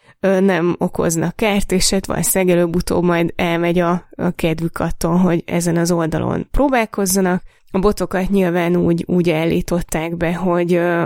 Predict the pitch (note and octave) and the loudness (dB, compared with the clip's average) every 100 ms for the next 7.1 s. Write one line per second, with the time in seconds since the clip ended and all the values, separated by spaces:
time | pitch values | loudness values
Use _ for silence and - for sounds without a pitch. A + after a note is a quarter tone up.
0 | - F3 F3 E3+ E3 F3 F3 E3 E3 E3 | -4 -4 0 2 2 2 0 0 0 0
1 | E3 - - D3+ F3 F3 F#3 D#3+ E3 - | 0 -2 -6 -4 -2 -2 -2 -4 -4 -2
2 | E3 D3+ E3+ - E3+ - A3 A#3 - F#3+ | -2 0 0 0 -2 0 2 2 2 -2
3 | F#3+ - - _ - F3+ F3+ F3 - - | -2 -8 -20 _ -4 0 0 -2 -6 -4
4 | F3 - E3+ E3 - - G#3 B3+ - G#3+ | -4 -2 0 0 -2 -2 0 2 0 0
5 | G3+ - F#3+ F#3+ - F3+ F#3+ F#3+ - F3+ | 0 0 -2 -2 -2 -2 0 -2 0 2
6 | F3 F#3 F#3+ - _ - F3 D3+ - F3 | 4 4 2 -2 _ -2 0 2 0 -4